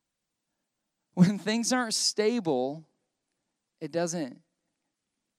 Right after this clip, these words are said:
you don't trust it. I'm not going in that building. S-, someone's not gonna pay me to go in that building because,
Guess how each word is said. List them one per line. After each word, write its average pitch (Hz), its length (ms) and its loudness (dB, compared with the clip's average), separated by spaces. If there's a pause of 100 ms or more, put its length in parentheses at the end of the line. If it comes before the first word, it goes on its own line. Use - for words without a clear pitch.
(480)
you 151 140 -10
don't 165 180 -4
trust - 440 -6
it. - 120 -20 (880)
I'm 233 300 0
not 220 280 0
going 196 300 2
in 180 140 -2
that 147 200 0
building. 117 400 -2 (920)
S-, - 100 -20 (100)
someone's 254 400 2
not 262 180 4
gonna 233 160 2
pay 233 300 0
me 226 140 2
to 202 60 -2
go 185 200 2
in 185 80 -4
that 175 160 -2
building 175 340 0
because, 170 400 -6